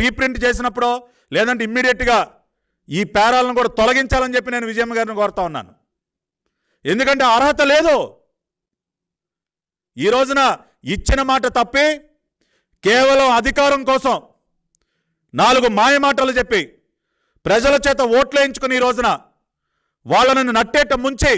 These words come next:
వెన్నుపోటు పొడిచి ఈ రోజున కొన్ని వందల మంది ప్రాణాలు కోల్పోయే విధంగా చేస్తున్నటువంటి మీ కుమారుడి గురించి మీరు రాసినటువంటి ఈ వ్యాఖ్యలు తక్షణమే మీరు రాసినటువంటి ఆ పుస్తకంలో నుంచి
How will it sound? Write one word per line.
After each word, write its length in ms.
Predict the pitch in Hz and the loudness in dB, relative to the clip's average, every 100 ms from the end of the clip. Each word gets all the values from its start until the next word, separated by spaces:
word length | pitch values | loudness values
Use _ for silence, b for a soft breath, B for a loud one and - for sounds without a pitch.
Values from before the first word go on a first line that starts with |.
| 156 _ _ _ _ - | -2 _ _ _ _ -12
వెన్నుపోటు 640 | 104 185 269 302 294 285 262 | -2 0 2 2 2 0 0
పొడిచి 320 | 262 226 233 190 - _ _ _ - | 0 0 0 -2 -6 _ _ _ -6
ఈ 100 | 165 240 | 0 2
రోజున 220 | 262 262 254 | 2 0 -2
కొన్ని 160 | 240 214 | -2 -2
వందల 240 | 226 262 277 | -2 0 0
మంది 160 | 277 269 - | 0 -2 0
ప్రాణాలు 360 | 240 269 269 254 | 0 2 0 0
కోల్పోయే 320 | 254 254 254 247 | -2 0 0 0
విధంగా 300 | 254 247 233 170 b b - | -2 0 -2 -2 b b -2
చేస్తున్నటువంటి 640 | 233 247 262 254 240 240 240 | 0 0 0 -2 -2 -6 -4
మీ 60 | 233 233 | -4 -4
కుమారుడి 380 | 226 269 277 269 | -2 0 0 0
గురించి 300 | 269 254 262 202 - b b 147 | -2 0 0 -2 -4 b b -2
మీరు 160 | 240 233 | 0 2
రాసినటువంటి 580 | 220 254 262 254 247 240 233 | 2 2 0 -2 -4 -4 -4
ఈ 20 | 185 | 0
వ్యాఖ్యలు 400 | 226 247 269 233 151 b b b | 0 2 0 0 -2 b b b
తక్షణమే 640 | 208 247 - 294 285 285 254 220 - - _ _ _ _ _ - | 0 0 2 2 4 4 2 -2 -10 -20 _ _ _ _ _ -10
మీరు 220 | 185 247 226 | -2 0 2
రాసినటువంటి 580 | 233 262 269 247 254 254 | 2 0 -4 -2 -4 -2
ఆ 20 | 240 240 | -2 -4
పుస్తకంలో 380 | 220 247 262 254 | -10 -6 -4 -2
నుంచి 220 | 240 254 | -2 -2